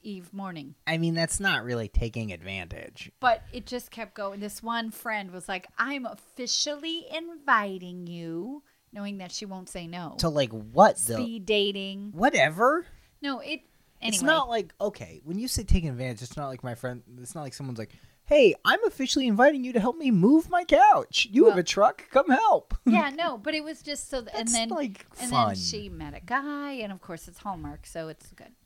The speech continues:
Speaker 2: And then the friend's like, "I'm officially inviting you to take my neighbor out.
Speaker 1: No.
Speaker 2: Take him out. You have to do it." <laughs>
Speaker 1: No.
Speaker 2: The
Speaker 1: It
Speaker 2: neighbor's
Speaker 1: was
Speaker 2: like,
Speaker 1: okay, but
Speaker 2: "Help
Speaker 1: that's really
Speaker 2: me."
Speaker 1: That's really
Speaker 2: All
Speaker 1: all
Speaker 2: I do is get hit with snowballs.
Speaker 1: So th-, <laughs> that's really all I've been watching. And then,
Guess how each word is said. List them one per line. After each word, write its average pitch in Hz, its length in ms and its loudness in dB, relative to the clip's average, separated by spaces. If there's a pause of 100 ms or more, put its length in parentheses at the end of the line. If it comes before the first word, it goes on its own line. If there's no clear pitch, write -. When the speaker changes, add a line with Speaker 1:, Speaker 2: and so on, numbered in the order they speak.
Speaker 2:
And 110 140 -8
then 107 120 -6
the 107 60 -10
friend's 92 260 -10
like, 90 220 -14
"I'm 92 140 -12
officially 92 760 -2
inviting 92 380 0
you 104 100 0
to 90 180 -14
take - 320 8
my 82 120 -16
neighbor 85 440 -8
out. 80 200 -12 (300)
Speaker 1:
No. 117 140 -8
Speaker 2:
Take 117 260 10
him 113 140 -6
out. 92 260 -4 (320)
You 110 140 0
have 104 280 6
to 113 80 -4
do 98 220 -10
it." 82 160 -16 (300)
<laughs> - 0 - (140)
Speaker 1:
No. 196 180 -6 (360)
Speaker 2:
The 131 60 -12
Speaker 1:
It - 20 -8
Speaker 2:
neighbor's 285 200 4
Speaker 1:
was 277 120 0
Speaker 2:
like, 240 200 4
Speaker 1:
okay, - 160 -8
but 381 80 -4
Speaker 2:
"Help 403 120 2
Speaker 1:
that's 339 220 6
really 339 280 8
Speaker 2:
me." 311 80 0 (400)
Speaker 1:
That's 285 160 -6
really 339 220 0
Speaker 2:
All - 80 2
Speaker 1:
all 403 60 2
Speaker 2:
I - 20 4
do 339 220 8
is 381 120 8
get 359 140 4
hit 370 260 10
with 349 140 6
snowballs. 370 880 0
Speaker 1:
So - 280 -4
th-, 208 140 -12 (260)
<laughs> - 260 -8
that's 233 260 2
really 285 260 -6
all 240 140 2
I've 226 140 -4
been 220 160 -6
watching. 214 400 -2
And 208 180 -6
then, 196 240 -4